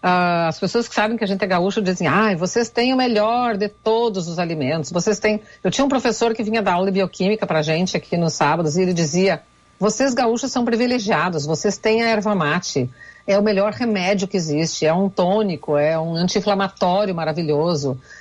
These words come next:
Ele, ele tecia, assim, elogios rasgados, e ele trazia mui-, olha que há dez anos atrás ele trazia muitos estudos sobre a Ilex paraguariense. Então,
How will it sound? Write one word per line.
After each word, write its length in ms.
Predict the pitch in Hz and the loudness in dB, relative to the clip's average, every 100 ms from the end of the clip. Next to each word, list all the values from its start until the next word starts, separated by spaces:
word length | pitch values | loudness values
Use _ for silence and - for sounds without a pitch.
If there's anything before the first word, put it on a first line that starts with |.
| - | -4
Ele, 420 | 208 196 220 190 - | 0 2 2 0 -4
ele 200 | 220 190 | -2 -2
tecia, 520 | 190 220 - 226 262 | 0 -2 0 -2 0
assim, 300 | 262 - 247 | -2 -2 0
elogios 640 | 254 233 196 202 247 262 - | 2 0 0 0 0 0 -2
rasgados, 800 | 240 196 190 190 208 190 139 | -2 0 0 0 0 -2 -4
e 60 | 156 | -2
ele 140 | 180 | -4
trazia 540 | 190 196 180 185 220 226 220 | -2 0 0 2 0 0 -2
mui-, 580 | 202 214 247 277 302 - | 0 2 2 2 0 -2
olha 260 | 165 202 | 0 0
que 400 | 226 247 226 190 156 - - | -2 -2 0 0 -4 -10 -4
há 80 | 160 | 0
dez 320 | 170 202 226 | 2 2 2
anos 180 | 214 196 | 0 -2
atrás 300 | 180 170 185 | -2 0 0
ele 120 | 202 | 0
trazia 440 | 190 180 170 214 214 - - | 0 0 2 0 -2 -14 -4
muitos 680 | 202 214 247 294 359 262 202 | 0 2 2 0 -2 -4 -4
estudos 460 | 196 - 196 185 | -4 -2 0 0
sobre 200 | - 175 | -2 0
a 80 | 160 | 2
Ilex 260 | 160 165 165 | 2 -2 -4
paraguariense. 720 | - 151 147 156 151 143 147 165 | -2 0 2 0 0 -2 -2 -2
Então, 380 | 143 180 208 | 2 2 2